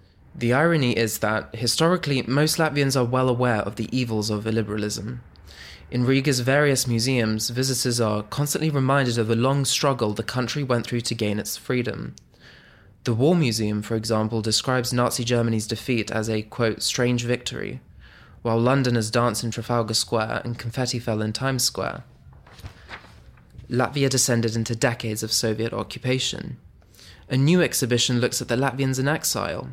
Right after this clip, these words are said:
those who put faith in other countries across Western Europe, North and South America and Australia,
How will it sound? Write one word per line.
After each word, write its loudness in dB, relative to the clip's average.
those 2
who 0
put -6
faith 0
in 0
other 0
countries -6
across 0
Western 0
Europe, 0
North 0
and 2
South 0
America 0
and -2
Australia, -2